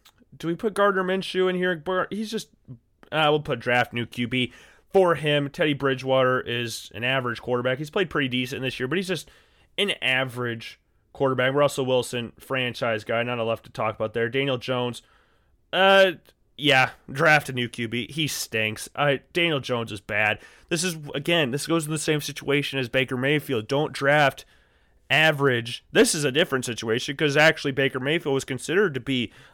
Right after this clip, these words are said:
a top quarterback in the twenty eighteen draft. Daniel Jones was not in the twenty nineteen draft.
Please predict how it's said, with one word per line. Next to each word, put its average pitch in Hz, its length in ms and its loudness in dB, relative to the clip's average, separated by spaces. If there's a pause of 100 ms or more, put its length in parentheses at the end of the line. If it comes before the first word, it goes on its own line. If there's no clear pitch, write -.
a 117 80 0
top - 360 0
quarterback 120 500 0
in 120 60 -8
the 117 80 -4
twenty 123 280 -2
eighteen 113 320 -4
draft. 107 320 0 (320)
Daniel 208 220 2
Jones 175 300 0
was 147 120 -6
not 143 520 2 (320)
in 151 80 -2
the 151 80 2
twenty 143 240 2
nineteen 131 400 -2
draft. 101 380 -4